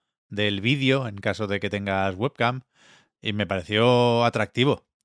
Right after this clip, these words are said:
pero no estoy convencido ni mucho menos, ¿eh? No, no, no soy fanboy de Riverside.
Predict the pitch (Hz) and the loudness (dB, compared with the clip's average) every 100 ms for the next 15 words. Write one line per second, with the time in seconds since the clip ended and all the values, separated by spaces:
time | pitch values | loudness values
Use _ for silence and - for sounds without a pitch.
0 | _ 110 101 98 107 104 - 110 113 107 | _ -4 -4 -4 -2 -2 -4 -6 -6 -8
1 | 104 113 113 107 104 107 110 120 110 127 | -6 -4 -2 -4 -4 -4 -2 -2 -2 -2
2 | 92 92 90 92 95 - 98 - 117 117 | -8 -12 -16 -14 -10 -8 -6 -2 -2 0
3 | 101 95 92 95 92 95 113 120 - 95 | -4 -4 -4 -4 -6 -6 -2 -2 -2 -10